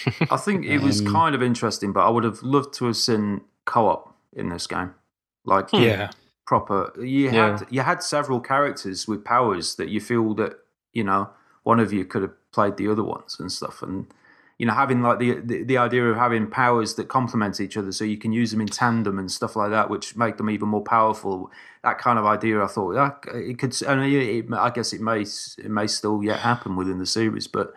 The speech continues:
Speaker 3: Yeah, next gen stuff could allow things like, say, one of you is ice and one of you is
Speaker 4: Mm.
Speaker 3: fire.
Speaker 4: Mm.
Speaker 3: Um, you know, one of you makes a giant column of ice and then the other one melts it and it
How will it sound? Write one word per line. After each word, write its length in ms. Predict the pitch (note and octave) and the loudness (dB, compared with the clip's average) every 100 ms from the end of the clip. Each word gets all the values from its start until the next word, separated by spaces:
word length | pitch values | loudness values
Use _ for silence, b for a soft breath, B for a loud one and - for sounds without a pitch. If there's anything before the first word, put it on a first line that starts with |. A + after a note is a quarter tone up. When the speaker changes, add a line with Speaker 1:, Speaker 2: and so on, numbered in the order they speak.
| - | -6
Speaker 3:
Yeah, 320 | C#3 D3 B2 | -2 0 0
next 300 | B2+ C#3+ - | -2 -4 -6
gen 340 | C3 B2+ B2 | -4 -4 -4
stuff 320 | - - G2+ - | -6 -6 -8 -8
could 140 | G#2 | -8
allow 260 | G2+ G2+ G2 | -6 -6 -6
things 360 | - G#2 G2 | -6 -6 -4
like, 180 | G2+ G2+ | -4 -4
say, 480 | - A2+ A2 G#2+ G2+ | -4 -2 -2 -4 -8
one 200 | - G#2+ | -8 -4
of 120 | G#2 G#2 | -4 -4
you 160 | G#2 | -4
is 120 | G2+ | -4
ice 300 | G2+ G#2 - | -4 -4 -4
and 80 | G#2 | -4
one 100 | G2+ | -4
of 80 | G2 | -4
you 140 | G#2 | -6
is 100 | G2 - | -8 2
Speaker 4:
Mm. 80 | A#2 | 4
Speaker 3:
fire. 360 | G2+ F#2+ F#2 - _ - | 4 0 -8 -14 _ 0
Speaker 4:
Mm. 60 | |
Speaker 3:
Um, 640 | C3 A#2+ G2+ G2 - G#2 G2 | 4 6 4 0 -8 -8 -6
you 100 | G2+ | -4
know, 80 | F#2+ | -4
one 140 | G#2 | -4
of 80 | G2+ | -4
you 100 | G2 | -4
makes 260 | G#2+ G2+ A2 | -4 -4 -8
a 40 | |
giant 520 | F#2+ - A2+ G#2+ G#2 | -6 -4 -2 -2 -4
column 240 | - A2+ G2+ | -6 -8 -6
of 120 | G2+ | -6
ice 260 | G2+ F#2+ - | -6 -6 -6
and 100 | G#2+ | -6
then 80 | |
the 80 | G#2 | -4
other 140 | G2+ G2+ | -6 -6
one 220 | G2 G2 | -4 -4
melts 360 | G#2 F#2+ G2+ G#2 | -4 -4 -6 -6
it 60 | |
and 120 | F#2+ G2 | -6 -8
it 140 | F#2 | -10